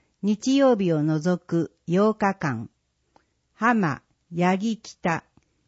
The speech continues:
七月二十一日金曜日から二十九日土曜日まで。予備日、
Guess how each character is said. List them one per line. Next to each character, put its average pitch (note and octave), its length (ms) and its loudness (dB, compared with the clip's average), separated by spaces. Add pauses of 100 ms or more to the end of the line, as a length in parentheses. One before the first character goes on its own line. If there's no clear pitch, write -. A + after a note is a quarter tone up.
七 - 280 -4
月 B3+ 300 0
二 B3 240 2
十 F#3+ 260 0
一 E3+ 320 -4
日 E3+ 560 -4
金 B3+ 300 2
曜 B3 260 2
日 D3+ 160 -2
か C3+ 160 -4
ら C3+ 220 -6 (180)
二 A#3+ 200 0
十 G3 280 0
九 A3 180 -2
日 E3 520 -2 (200)
土 F#3+ 200 2
曜 A3+ 280 4
日 C#3+ 160 -2
ま B2+ 180 -4
で。 B2 200 -14 (560)
予 F3+ 140 2
備 A3+ 240 2
日、 C#3+ 260 -2